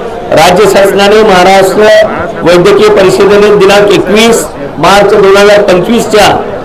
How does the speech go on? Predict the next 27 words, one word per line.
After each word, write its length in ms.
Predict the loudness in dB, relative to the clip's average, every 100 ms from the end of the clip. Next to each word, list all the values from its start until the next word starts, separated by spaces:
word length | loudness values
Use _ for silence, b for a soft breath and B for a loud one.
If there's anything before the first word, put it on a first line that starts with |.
| -10 -10 -10 -14 -14 -16 -10
वैद्यकीय 460 | -2 0 2 2 2
शिक्षण 320 | 0 -2 0
मंत्री 400 | 0 0 2 2
यांच्याकडे 560 | 2 2 0 2 2 2
बैठकीत 340 | 2 0 0
मागणी 340 | 0 0 2 0
केल्याप्रमाणे 760 | 0 0 2 0 2 2 2
न्याय 340 | 2 2 2
व 200 | 2 2
विधी 220 | 2 2 2
विभागाचा 540 | 2 2 2 2 2
अभिप्राय 380 | 2 2 2 2
देऊन 320 | 2 2 0 -4 -12 -14 -16 -16 -6
त्या, 480 | -2 0 2 0 -2 -8 -14 -14 -12 -12 -12 -14 -14 -14 -12 -2
त्यावर 500 | 0 2 2 0 -2 -4 -12 -8 -2
चोवीस 380 | 0 2 0
एप्रिल 280 | 0 0 2
दोन 120 | 2
हजार 300 | 2 2 0
पंचवीस 600 | 0 0 0 0 0 0 2
रोजी 400 | 2 2 2 -2 -6 -14 -14 -10 -4
महाराष्ट्र 520 | 0 2 0 0 2
वैद्यकीय 440 | 2 2 2 0
परिषदेला 1080 | 0 2 2 2 0 -2 -4 0 2 2 2
निर्देश 600 | 0 0 0 2 2 2
केले 200 | 0 2
होते. 400 | 2 2 2 0